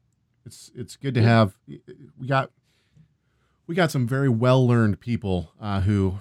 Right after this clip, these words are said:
Speaker 1: frequent the chat room, and so it's, uh, it's nice to have people that are far beyond my, my knowledge in many different things.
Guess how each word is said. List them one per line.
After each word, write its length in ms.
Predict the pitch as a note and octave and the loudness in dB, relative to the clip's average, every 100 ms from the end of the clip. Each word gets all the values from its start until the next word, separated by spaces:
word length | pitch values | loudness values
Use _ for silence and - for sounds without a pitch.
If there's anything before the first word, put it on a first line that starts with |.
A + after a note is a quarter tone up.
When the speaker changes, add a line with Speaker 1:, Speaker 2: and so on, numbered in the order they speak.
| - | -10
Speaker 1:
frequent 340 | B2+ A2+ A2+ G#2+ | -10 -6 -8 -8
the 80 | |
chat 320 | F#2+ A2 G#2 G2 | -8 -4 -4 -2
room, 240 | F2+ F2 | -4 -2
and 160 | F2+ E2+ | -4 -6
so 460 | G#2 F#2+ F2+ G#2 - | -6 -4 -2 -4 -8
it's, 320 | F#2+ - - | -14 -14 -10
uh, 300 | F#2+ F#2 G2 | -4 -4 -4
it's 220 | G#2+ - | -8 -8
nice 220 | A#2 B2 | -6 -4
to 80 | - | -2
have 180 | A2 F2 | -2 -2
people 460 | A2+ A2 G#2 F#2 - _ _ _ | -8 -8 -6 -8 -12 _ _ _
that 280 | A#2 G#2 G2 | -14 -8 -6
are 200 | F2+ D#2+ _ _ - _ - | -6 -8 _ _ -20 _ -6
far 160 | B2+ | -4
beyond 320 | A2 A2+ G#2 G2+ | 0 0 0 0
my, 300 | F#2+ F#2 - | 0 -2 -4
my 200 | G2+ F#2+ | -8 -6
knowledge 400 | F#2+ F#2 F2 E2 | -4 -4 -6 -6
in 80 | F2+ | -8
many 160 | F2+ | -6
different 320 | E2 E2+ E2+ F#2 | -8 -10 -12 -12
things. 380 | F2 E2 - | -10 -10 -12